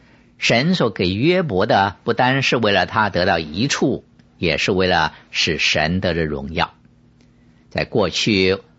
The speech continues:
我们所看的几幕当中，撒旦向神发出了挑战。他认为约伯之所以敬畏神、爱神，是因为神给了他福气。换句话说，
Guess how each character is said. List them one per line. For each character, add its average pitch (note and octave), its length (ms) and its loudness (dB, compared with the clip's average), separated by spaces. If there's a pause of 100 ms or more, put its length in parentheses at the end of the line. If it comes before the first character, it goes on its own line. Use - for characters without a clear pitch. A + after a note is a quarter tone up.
(220)
我 F#2 100 0
们 G2 120 0
所 F#2 180 -2
看 A#2 300 -4
的 F#2+ 100 0
几 D#2 320 -6
幕 G#2 240 -2
当 B2+ 260 -4
中， D#3 220 -2 (920)
撒 E3 240 2
旦 E3 240 2
向 C#3+ 300 0
神 F#2 360 0
发 C#3 200 0
出 D#3 140 -2
了 C#3+ 80 0
挑 - 440 -6
战。 - 260 -2 (640)
他 D#2+ 100 -6
认 F2 160 2
为 F2+ 440 2
约 D3 340 2
伯 A2 300 0
之 C#3+ 220 -2
所 D#2+ 240 -2
以 E2+ 140 -2
敬 B2 300 0
畏 G2+ 160 2
神、 F#2 540 0 (180)
爱 C3+ 280 0
神， - 480 -2 (560)
是 - 240 -2
因 F#2+ 180 2
为 G2+ 160 2
神 F2 460 0
给 F2+ 140 -2
了 D2+ 100 -2
他 E2+ 260 -4
福 C#2+ 360 -10
气。 - 320 -2 (920)
换 F#3 320 0
句 D3+ 80 0
话 B2+ 240 0
说， G#2+ 380 0